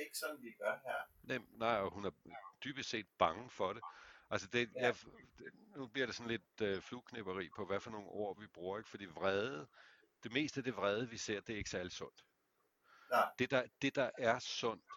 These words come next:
Speaker 2: at jeg bruger ordet aggression, du brugte ordet urkraft. Same, same.
Speaker 1: Ja.
Speaker 2: Vi kunne også kalde det libido. Altså, det er
Speaker 1: Ja.
Speaker 2: simpelthen, det er strøm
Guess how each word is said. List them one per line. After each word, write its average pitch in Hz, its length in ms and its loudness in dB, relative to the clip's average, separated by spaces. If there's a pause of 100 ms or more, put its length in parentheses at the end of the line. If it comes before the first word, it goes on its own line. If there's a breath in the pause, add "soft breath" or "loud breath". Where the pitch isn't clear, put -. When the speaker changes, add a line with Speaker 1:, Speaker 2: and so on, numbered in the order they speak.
(160)
Speaker 2:
at 101 300 4
jeg 117 340 -4
bruger 117 220 2
ordet 107 420 0 (140)
aggression, 101 680 -2
du 113 60 -14
brugte 107 300 -2
ordet 104 440 -2
urkraft. 101 640 -6 (400)
Same, 98 280 -2
same. 90 180 -2
Speaker 1:
Ja. 85 140 2 (340 loud breath)
Speaker 2:
Vi 120 80 -10
kunne 104 140 0
også - 120 -2
kalde 123 240 4
det 90 100 -4 (120)
libido. 101 540 -10 (680 loud breath)
Altså, 101 180 -2
det - 140 0
er - 100 0
Speaker 1:
Ja. - 40 4
Speaker 2:
simpelthen, 123 460 -2
det 131 80 2
er 120 40 0
strøm - 420 0